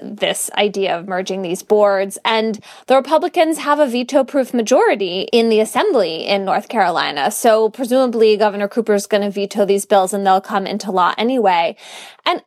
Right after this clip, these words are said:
I just <laughs> wish this wasn't happening right now. I feel like this is such an important moment to preserve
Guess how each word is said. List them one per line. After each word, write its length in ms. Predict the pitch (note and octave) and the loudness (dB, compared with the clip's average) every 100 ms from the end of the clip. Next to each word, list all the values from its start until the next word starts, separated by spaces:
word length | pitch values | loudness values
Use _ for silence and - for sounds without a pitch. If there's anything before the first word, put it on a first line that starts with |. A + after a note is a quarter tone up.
| - | 0
I 180 | G#4 G4 | 0 0
just 440 | - A#4 C#5 - E4 | -2 -2 -2 -4 -4
<laughs> 40 | |
wish 440 | A3+ F4+ C4 G3 | 0 0 0 -4
this 240 | - D4+ G#3 | -2 -4 0
wasn't 360 | G#3+ G3+ - | 0 0 -4
happening 440 | - G3 - A3 A#3+ | -4 -6 -4 -4 0
right 200 | B3 A#3+ | 0 2
now. 300 | C4+ B3 B3 | 0 2 0
I 100 | C4 | -4
feel 220 | - F#4+ | -2 2
like 240 | G4+ F4+ - - - - - | 2 0 -6 -20 -20 -6 0
this 140 | C#4 | 2
is 120 | D4 | 2
such 200 | E4+ D4+ | 0 0
an 120 | F#4+ | 2
important 460 | F#4 B3 B3 A3+ A3+ | 0 0 0 0 0
moment 320 | F#3+ F#3+ G#3 | 0 0 -4
to 80 | A3 | -6
preserve 800 | G#3 A3+ A3 F#3+ F3 F3+ F#3+ F#3+ | -6 -4 0 2 2 0 -2 -6